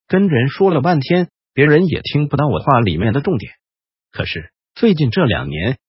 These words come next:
变得好轻松哟，因为大家都看那种后宫斗争剧，我才说两句，他就说：“我知道，我知道，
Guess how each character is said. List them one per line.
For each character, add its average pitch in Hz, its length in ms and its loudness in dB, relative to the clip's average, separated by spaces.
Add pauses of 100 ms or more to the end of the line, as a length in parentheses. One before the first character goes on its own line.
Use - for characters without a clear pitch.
(140)
变 147 180 0
得 95 60 -4
好 - 60 -10 (180)
轻 170 220 -6
松 165 200 -2
哟， - 220 -2 (460)
因 175 160 2
为 156 80 0
大 160 180 2
家 135 180 -4
都 190 200 0
看 185 200 0
那 131 120 0
种 113 180 -6
后 139 240 0
宫 156 180 -2
斗 170 140 0
争 127 180 0
剧， 143 200 -2 (260)
我 - 100 -14
才 120 220 -2
说 160 320 2
两 123 240 -4
句， 120 240 -4 (240)
他 143 140 0
就 139 180 -2
说 58 300 -10 (260)
：“我 87 160 -10
知 170 180 -2
道， 160 120 0
我 85 140 -2
知 - 140 -4
道， - 220 -12